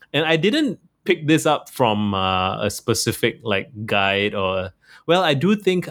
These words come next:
I watched a video about bullet journaling, and I think in that video they said that they, they demonstrate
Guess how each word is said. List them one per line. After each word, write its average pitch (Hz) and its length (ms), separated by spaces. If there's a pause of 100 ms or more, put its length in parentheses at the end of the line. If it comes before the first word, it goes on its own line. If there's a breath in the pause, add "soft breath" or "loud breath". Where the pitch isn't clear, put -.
I 110 360
watched 113 600
a 117 140
video 110 540
about 107 440
bullet 110 320
journaling, 120 640
and 107 100
I 101 120
think 123 380 (460)
in 120 220
that 104 220
video 113 420
they 107 240
said 107 360 (180)
that 104 220 (200)
they, 131 140
they 117 140
demonstrate 117 720